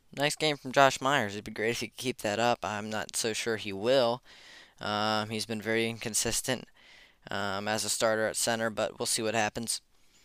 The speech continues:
On the defensive side of the ball, number one, we're gonna say Quay Walker. He built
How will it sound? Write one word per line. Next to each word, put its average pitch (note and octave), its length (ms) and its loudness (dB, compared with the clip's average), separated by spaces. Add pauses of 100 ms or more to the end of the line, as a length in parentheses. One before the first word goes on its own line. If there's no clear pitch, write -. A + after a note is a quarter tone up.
(500)
On D#3+ 300 6
the D#3 40 0
defensive D3 600 2
side C#3+ 240 8
of C3+ 60 4
the A#2+ 80 2
ball, C3 380 6
number C3 280 0
one, C3 300 2
we're C3+ 100 2
gonna C3 120 2
say A#2+ 240 4
Quay F3 640 12
Walker. B2+ 520 10
He B2+ 340 0 (400)
built B2 440 4